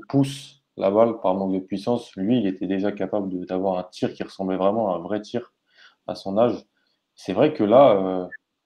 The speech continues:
son tir est, est pyramidal, en fait. On dirait la Tour Eiffel quand il tire. Vraiment, c'est,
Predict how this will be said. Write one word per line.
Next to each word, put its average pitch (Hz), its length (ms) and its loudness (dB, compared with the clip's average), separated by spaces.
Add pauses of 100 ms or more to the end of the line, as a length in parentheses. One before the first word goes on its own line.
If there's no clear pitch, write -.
(360)
son - 280 -14
tir 151 340 0
est, 92 460 -2
est 92 100 -12
pyramidal, 117 600 2
en 104 120 -2
fait. 98 220 -6
On 92 80 -10
dirait 95 180 -2
la 95 100 2
Tour 117 220 0
Eiffel 120 340 0 (300)
quand 95 180 -12
il 95 60 -14
tire. - 300 -10 (280)
Vraiment, 95 560 0
c'est, 92 640 -4